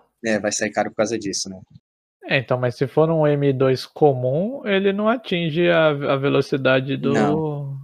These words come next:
Speaker 2: do, do console, né?
Speaker 1: É, o, o que eu tenho aqui mesmo, ele não, não atingiria, não.
Speaker 2: Daí se-, seria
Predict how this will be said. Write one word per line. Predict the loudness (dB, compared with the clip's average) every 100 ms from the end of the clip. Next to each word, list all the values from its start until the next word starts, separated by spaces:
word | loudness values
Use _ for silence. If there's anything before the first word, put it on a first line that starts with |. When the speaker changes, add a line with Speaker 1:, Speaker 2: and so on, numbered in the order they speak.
| -12
Speaker 2:
do, | -4 -2
do | 0 0
console, | 0 0 2 4 4 2
né? | -2 -6 _ _
Speaker 1:
É, | 2 4
o, | 4 0
o | -4 -2
que |
eu | -2
tenho | 0 0
aqui | 0 0
mesmo, | 0 0
ele | -2
não, | -4 -4 -6
não | -6
atingiria, | -8 -8 -8 -4 -4 -2 -4
não. | -6 -14 -20 -20 -14
Speaker 2:
Daí | 4 8 10 10 8 6
se-, | 8 6 6
seria | 6 6 8 8 6 4